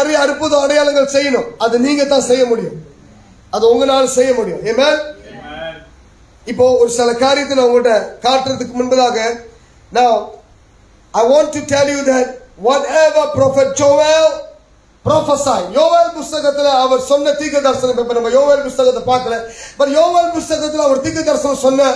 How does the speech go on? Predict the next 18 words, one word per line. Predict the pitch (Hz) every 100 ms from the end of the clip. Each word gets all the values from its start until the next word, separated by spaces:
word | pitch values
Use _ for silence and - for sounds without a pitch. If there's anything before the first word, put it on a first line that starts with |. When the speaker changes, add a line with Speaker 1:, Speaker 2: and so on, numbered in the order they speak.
| -
Speaker 1:
அந்த | 233 240 -
தீர்க்க | 311 294 277
தரிசனங்கள் | 247 262 254 247
எல்லாத்தையும் | 262 262 269
நீங்க | 240 247
பாத்தீங்கன்னா, | 262 254 208 - - -
if | 247
you | 285 -
see | 339 349 339
and | 285 -
search | 320 - - - - _
the | 262
book | 320 311
of | 294 285
Joel's | 285 311 294 302 - - _ _ -
prophecy, | 320 349 311 - 269 208 - - - _ _ _ _ _ _ 170
you | 220
know, | 277